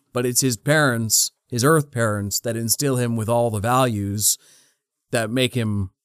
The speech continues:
want to make a difference in the world in the first place. And, well, spoilers for Superman, the movie, and Man of Steel, <laughs> I suppose.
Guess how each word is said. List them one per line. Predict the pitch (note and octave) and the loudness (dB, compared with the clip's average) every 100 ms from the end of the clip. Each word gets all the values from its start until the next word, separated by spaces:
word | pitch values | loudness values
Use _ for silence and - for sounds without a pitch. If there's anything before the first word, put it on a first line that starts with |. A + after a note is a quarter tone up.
| _ _ _ _ | _ _ _ _
want | G2 B2+ C#3 C#3+ | -2 0 0 -4
to | B2 | -4
make | A#2 G#2 | -4 -4
a | |
difference | G#2 G#2+ G2 F#2+ A2+ | -4 -6 -6 -4 -4
in | |
the | G#2 | -4
world | G#2+ G#2 G#2 | -4 -4 -2
in | G#2 | -4
the | G2 | -4
first | G2+ G2 - | -6 -6 -6
place. | G2 E2+ G2 - - _ _ - | -8 -4 -2 -4 -6 _ _ -10
And, | - - | -10 -8
well, | C3+ B2 G2+ F2 | -2 0 0 -2
spoilers | - - A#2+ G#2 G2 F#2+ - | -4 0 2 2 0 0 0
for | - F2+ - - | 0 -4 -4 -2
Superman, | - G2+ F#2+ G2 G2 | 0 0 -2 0 0
the | F#2 | 0
movie, | G2 F#2 F#2+ G2 | 0 0 0 0
and | F2+ | 0
Man | G#2 G2 | 0 -2
of | F2+ | -2
Steel, | - G2 F#2+ G2 - - - - - | -2 -2 -2 -2 -4 -8 -20 -20 -20
<laughs> | _ - - | _ -10 -6
I | A2 | -2
suppose. | - G#2 F#2+ F#2+ F#2+ - | -2 -2 -2 0 2 0